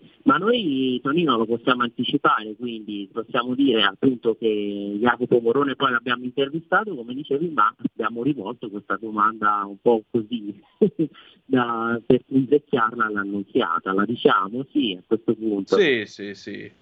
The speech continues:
Speaker 2: Dilla, dilla.
Speaker 1: Esatto. Perché tu mi hai detto, prova a scrivere se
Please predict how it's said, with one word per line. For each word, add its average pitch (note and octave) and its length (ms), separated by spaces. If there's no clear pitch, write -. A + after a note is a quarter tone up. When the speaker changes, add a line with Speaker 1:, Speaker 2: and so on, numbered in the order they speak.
Speaker 2:
Dilla, B2 380
dilla. G#2+ 320
Speaker 1:
Esatto. C3 580
Perché E3 260
tu G3 140
mi D#3 120
hai C3+ 60
detto, C#3 300
prova F#3 340
a G3+ 140
scrivere F#3+ 460
se C3 120